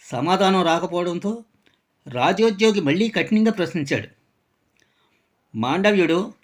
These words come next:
తపస్సులో లీనమై తన ఎదుటి ఏమి జరుగుతుందో గ్రహించకుండా ఉన్నాడు.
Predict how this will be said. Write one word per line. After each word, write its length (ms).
తపస్సులో 500
లీనమై 500
తన 140
ఎదుటి 340
ఏమి 280
జరుగుతుందో 480
గ్రహించకుండా 640
ఉన్నాడు. 300